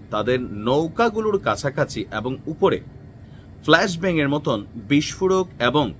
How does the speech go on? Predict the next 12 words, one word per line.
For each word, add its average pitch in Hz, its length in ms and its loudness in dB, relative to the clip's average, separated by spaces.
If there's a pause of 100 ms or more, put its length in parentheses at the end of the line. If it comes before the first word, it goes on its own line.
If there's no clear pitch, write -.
(560)
অন্যান্য 196 720 4
অজ্ঞাত 131 480 2
বস্তু 151 520 0 (200)
ফেলে 131 220 6
দেয়। - 160 -8 (440)
এছাড়াও 151 680 4 (240)
রেডিওকে 196 760 2
জ্যাম 135 380 2
করে 135 220 2
দেওয়া 101 220 2
হয়েছিল 113 400 0
যেন 147 180 2